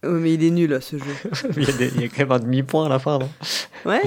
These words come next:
Speaker 1: pa-, ouais, c'est pour, euh, en, pour éviter les conneries d'égalité à celui qui a le plus de pièces, le plus de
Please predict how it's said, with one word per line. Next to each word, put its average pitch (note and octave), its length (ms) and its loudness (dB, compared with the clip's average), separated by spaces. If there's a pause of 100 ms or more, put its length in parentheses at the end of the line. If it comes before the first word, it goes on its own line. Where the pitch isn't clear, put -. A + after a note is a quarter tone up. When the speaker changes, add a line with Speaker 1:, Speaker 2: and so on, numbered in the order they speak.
(140)
Speaker 1:
pa-, G3 220 0
ouais, A3 140 6
c'est A3+ 180 2
pour, E3+ 240 -2
euh, D#3 480 6
en, D3+ 140 2
pour E3+ 340 -2
éviter F3 300 2
les G3 220 4
conneries F#3 360 4
d'égalité F3+ 880 2
à E3+ 160 0
celui F3 340 -4
qui E3+ 300 -4
a E3 180 0
le D#3+ 120 0
plus D#3 220 -10
de E3 140 4
pièces, E3+ 480 -2
le E3+ 60 -4
plus D#3 320 -12
de C#3+ 320 -6